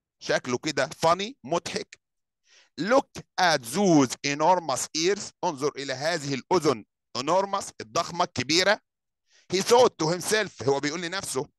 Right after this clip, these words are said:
ده مين؟ جابي. Hello، said the جربوع، الجربوع. Do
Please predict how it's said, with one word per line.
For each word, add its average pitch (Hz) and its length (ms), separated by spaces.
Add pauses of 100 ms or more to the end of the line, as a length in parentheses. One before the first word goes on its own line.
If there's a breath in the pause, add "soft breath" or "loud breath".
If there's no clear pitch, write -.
(180)
ده 127 120
مين؟ 190 420
جابي. 175 420 (880 soft breath)
Hello، 226 380 (100)
said 202 320 (100)
the 139 60
جربوع، 139 540 (500)
الجربوع. 117 680 (1400)
Do 160 120